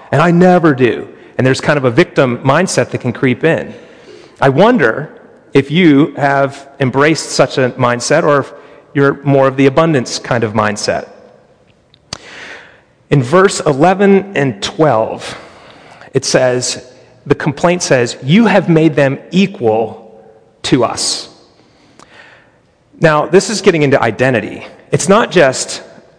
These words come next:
"I wish I had some of that generosity too. Can you send some of it my way?" It's, "You've made them equal to us." There's real envy there.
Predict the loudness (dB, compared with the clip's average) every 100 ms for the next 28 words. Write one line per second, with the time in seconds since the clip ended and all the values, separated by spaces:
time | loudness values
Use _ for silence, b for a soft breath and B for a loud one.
0 | -4 2 4 4 2 0 -2 -2 0 0
1 | 0 -2 0 0 -2 -2 -4 0 0 0
2 | 0 -4 0 0 0 -2 -4 -2 0 0
3 | 0 0 -4 -10 -16 B B B 0 0
4 | 0 -6 2 2 2 0 0 -2 0 0
5 | 0 -2 -4 -4 -6 -4 -6 -6 -8 -10
6 | -18 b b b b b 0 0 4 2
7 | 2 0 2 2 0 -2 -4 -6 -12